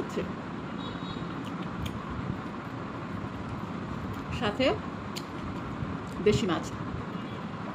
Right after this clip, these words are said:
নদীর মাছ। আমি মনে হয়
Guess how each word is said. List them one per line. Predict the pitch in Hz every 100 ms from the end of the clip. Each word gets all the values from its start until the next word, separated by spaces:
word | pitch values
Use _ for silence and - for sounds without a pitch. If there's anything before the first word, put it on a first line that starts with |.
| - - - - - - 214
নদীর | 220 208 208
মাছ। | 156 - - - - - - - - - - - - - - - - - - - - - - - - - - - - - - - - - - - - - - - 226
আমি | 240 247
মনে | 269 277
হয় | 262